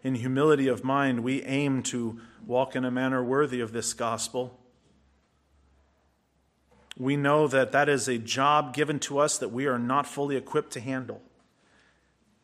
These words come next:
And so we thank you for your word. We thank you for one another. We pray that we press one another on to love and good works, especially as we see the days drawing to a close.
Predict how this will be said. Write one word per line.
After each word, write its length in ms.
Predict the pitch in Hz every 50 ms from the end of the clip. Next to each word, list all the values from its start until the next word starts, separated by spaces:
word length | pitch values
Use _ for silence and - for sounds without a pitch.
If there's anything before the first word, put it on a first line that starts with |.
| _ _ _ _
And 100 | - 107
so 120 | - 139
we 100 | 135 131
thank 300 | 131 - 151 147 139 -
you 80 | 147 131
for 140 | - -
your 140 | 131 123 117
word. 520 | 113 113 123 135 143 151 170 175 165 - - - _ _ _ _ _ _ - _ _ _ _ _ _ _
We 80 | - 113
thank 280 | - 147 147 147 -
you 80 | 151 139
for 160 | - - 143
one 160 | 127 139 143
another. 460 | 131 120 123 127 135 139 170 175 165 - - - _ _ _ _ _ _ - - _ _ _ _ _ _ _ _ _ _ _ _
We 80 | - 127
pray 300 | 127 - - 151 156 160
that 100 | 147 156
we 100 | 127 135
press 380 | 123 - - 156 156 - - 156
one 140 | 147 143
another 400 | 143 139 135 139 151 151 143 135
on 260 | 135 139 151 170 170 156
to 100 | - 131
love 220 | 123 135 139 135
and 140 | 151 143 127
good 160 | 135 127 120
works, 680 | 117 123 127 147 170 165 - - - - - - - - _ _ _ _ _ _ _
especially 560 | - - - - 143 147 143 - - 135 120
as 160 | 110 110 113
we 60 | 113
see 180 | 110 - - 123
the 100 | 107 113
days 540 | 110 117 123 120 123 123 117 110 113 - - - _ _ _ _ _ -
drawing 400 | - 123 123 127 131 135 135 113
to 140 | - 127
a 40 | 113
close. 520 | - - 101 98 101 101 95 - - -